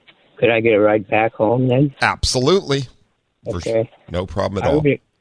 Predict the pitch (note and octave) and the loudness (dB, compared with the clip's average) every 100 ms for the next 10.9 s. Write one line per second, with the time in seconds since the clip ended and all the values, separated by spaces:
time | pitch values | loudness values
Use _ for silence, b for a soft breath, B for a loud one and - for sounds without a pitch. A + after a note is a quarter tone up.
0 | _ _ _ _ _ B2+ B2+ C3 B2 - | _ _ _ _ _ 0 2 4 2 0
1 | B2 A2+ A2+ G2+ F2+ F2+ F2+ F2 - - | -4 0 0 0 0 0 0 -4 -6 -12
2 | G2 A2 A#2+ C3 A#2+ A#2 G#2+ D#2+ D2 A2 | -2 0 2 0 0 0 0 0 -2 -4
3 | A#2 - - _ A#2 D3+ - D3+ D#3 B2+ | -6 -10 -20 _ -4 -4 0 0 0 0
4 | G#2+ C#3+ C#3 G2+ A#2+ C#3+ C3+ B2 A#2 A2+ | 0 2 0 -2 -4 -2 0 2 2 0
5 | G2+ G#2+ B2+ A#2 G#2 A2+ A2+ A#2 G2+ F#2 | 0 0 0 0 0 0 -2 -2 -4 -4
6 | D#2 C#2+ C#2+ - F#2+ G2 G#2 G#2 F2+ - | -4 -4 -8 -6 -4 -4 -6 -4 -4 -4
7 | E2 D2+ D#2+ C#2 C2 E2 G#2 G#2+ A2 - | -6 -6 -6 -6 -6 -4 -2 0 -2 -6
8 | _ _ _ _ _ _ - A#2+ G#2+ C3 | _ _ _ _ _ _ 0 2 4 2
9 | C3+ - A#2+ G#2+ G2+ F#2+ G2 A2 - - | 2 0 0 4 4 4 2 -2 -8 -18
10 | - D3+ A2+ G#2+ D3+ - C#3+ G#2+ F#2+ | 0 0 2 2 0 0 0 0 -4